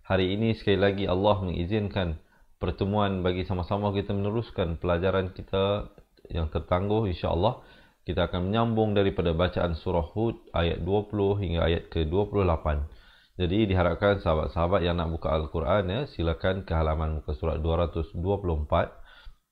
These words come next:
Tapi yang tak ada Al-Quran, jangan bimbang, jangan risau. InsyaAllah kami akan bawakan ayat-ayatnya sebentar saja lagi kepada anda. Jadi sebelum itu, saya nak mengambil kesempatan ini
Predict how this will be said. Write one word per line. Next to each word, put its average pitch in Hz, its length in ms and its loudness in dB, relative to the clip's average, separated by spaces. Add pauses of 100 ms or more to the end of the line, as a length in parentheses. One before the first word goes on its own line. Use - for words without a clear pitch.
(120)
Tapi 98 300 0
yang 80 180 0
tak 95 220 0
ada 95 100 4
Al-Quran, 98 720 2
jangan 87 380 0
bimbang, 98 580 0
jangan 85 220 0
risau. 78 400 -2
InsyaAllah 82 560 -2 (320)
kami 82 240 -4
akan 82 220 -2 (100)
bawakan 87 580 2 (300)
ayat-ayatnya 82 720 -2
sebentar 101 640 -2
saja 95 220 -2
lagi 82 480 -2 (320)
kepada 78 480 -2
anda. 76 320 0 (440)
Jadi 113 440 2
sebelum 101 360 2
itu, 117 400 -2
saya 87 160 0
nak 82 240 -4
mengambil 98 400 -2
kesempatan 98 560 0
ini 82 240 -2